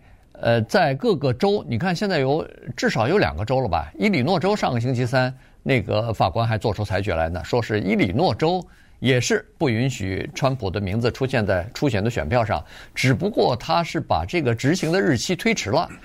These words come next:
原因是伊利诺州的这个初选不是三月五号，所以他推迟了给川普阵营一些时间让他去上诉啊。所以呢，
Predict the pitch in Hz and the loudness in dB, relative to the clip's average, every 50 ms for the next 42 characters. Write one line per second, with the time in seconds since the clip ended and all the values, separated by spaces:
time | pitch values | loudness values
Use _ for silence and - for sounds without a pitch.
0 | - - - - - 113 127 160 185 208 196 - 165 170 190 220 196 139 120 139 | -18 -18 -18 -6 -2 0 2 2 2 2 2 2 0 0 0 0 2 2 2 2
1 | 156 139 170 180 175 160 127 117 113 110 - 143 113 113 107 - 190 185 - 104 | 2 0 0 0 2 2 2 2 2 2 0 0 0 0 0 0 -2 -2 0 0
2 | 90 87 - - 147 - 151 127 - 143 151 156 139 - - - - 117 - - | -2 -2 -2 -4 -2 0 0 0 0 0 0 0 0 -2 -4 -2 -2 -2 -2 -2
3 | - - 123 120 104 - 127 131 - - 208 214 - - 98 107 131 156 135 110 | -4 -6 -6 -6 -2 -2 -4 -4 0 0 0 0 0 0 0 2 2 2 0 -2
4 | - - - - - - - - 143 123 104 95 101 101 - 185 196 220 220 - | -8 -18 -20 -20 -20 -18 -2 0 0 2 2 0 -2 -4 -2 -2 -2 -2 0 0
5 | 110 104 110 - 185 165 127 123 131 151 160 135 - - 151 151 147 - - 123 | 0 -2 0 0 0 2 2 2 2 0 0 -2 0 2 2 2 2 0 -2 -2
6 | 110 165 165 160 - 170 143 120 139 147 - 143 131 - 151 - - - - - | 0 0 0 0 0 -2 -4 -2 -4 -4 -4 -4 -4 -2 -4 -4 -4 -6 -8 -8
7 | - - - - - 85 - 123 127 139 123 117 113 113 110 | -6 -4 -2 -2 -2 -2 0 2 2 2 2 2 0 -2 -2